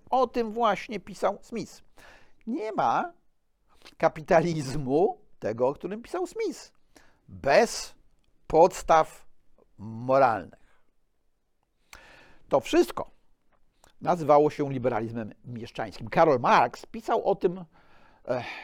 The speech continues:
liberalizm burżuazyjny. Z bardzo prostego powodu. Burżuj to taki niedobry człowiek był, eh,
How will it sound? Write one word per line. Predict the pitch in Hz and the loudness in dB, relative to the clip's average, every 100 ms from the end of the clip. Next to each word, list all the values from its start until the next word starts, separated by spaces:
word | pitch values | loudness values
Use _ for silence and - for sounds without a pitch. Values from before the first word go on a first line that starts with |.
| - | -10
liberalizm | 147 147 147 165 147 131 | -2 4 4 4 2 -8
burżuazyjny. | 120 143 202 202 175 135 170 170 160 139 110 113 80 65 - _ _ _ _ _ _ _ | -2 4 6 6 4 0 0 4 4 4 -2 -8 -10 -18 -20 _ _ _ _ _ _ _
Z | - | -16
bardzo | 64 - | -16 -16
prostego | - 107 104 | -20 -20 -12
powodu. | 151 160 107 | -8 -8 -8
Burżuj | 110 113 113 107 98 104 117 127 | -10 -10 -10 -12 -12 -8 -8 -8
to | 131 104 | -10 -10
taki | 107 110 127 | -8 -10 -12
niedobry | 151 165 139 - 180 | -12 -10 -10 -8 -10
człowiek | - - - 139 117 - | -10 -12 -10 -10 -12 -14
był, | 107 110 _ _ - - - _ | -14 -16 _ _ -20 -20 -20 _
eh, | 131 123 113 | 0 2 0